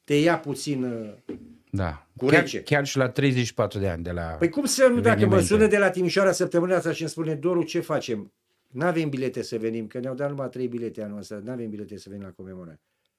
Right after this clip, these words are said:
Speaker 1: Ce facem? Găsim o mașină să ne aducă, să aia, cu tare, să nu știu”, și sun la un lider de partid mare,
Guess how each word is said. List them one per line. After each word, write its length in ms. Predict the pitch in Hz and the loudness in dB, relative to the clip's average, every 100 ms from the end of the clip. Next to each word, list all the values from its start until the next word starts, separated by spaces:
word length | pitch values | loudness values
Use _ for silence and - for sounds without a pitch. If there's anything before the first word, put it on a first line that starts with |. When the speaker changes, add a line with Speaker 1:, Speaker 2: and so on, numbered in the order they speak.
| _ _ _ _ | _ _ _ _
Speaker 1:
Ce 160 | - 156 | -12 -8
facem? 460 | 156 139 113 107 110 | -6 -6 -6 -8 -6
Găsim 340 | 123 - 151 | -8 -6 -6
o 60 | 139 | -6
mașină 420 | 127 117 156 143 | -6 -6 -6 -8
să 140 | 120 | -8
ne 80 | 120 | -8
aducă, 360 | 113 123 156 131 | -8 -10 -10 -12
să 140 | - | -8
aia, 200 | 139 143 | -6 -6
cu 80 | 117 | -6
tare, 280 | 107 147 131 | -8 -6 -6
să 120 | 120 | -10
nu 100 | 123 | -14
știu”, 160 | - 120 | -14 -16
și 160 | - | -14
sun 280 | 110 - 190 | -12 -2 0
la 100 | 185 | 2
un 220 | 165 147 | 2 0
lider 360 | 131 180 165 156 | -2 0 2 2
de 120 | 147 | 2
partid 480 | 151 147 127 170 139 | 2 0 0 -4 -4
mare, 420 | 131 147 110 90 | 0 2 0 -6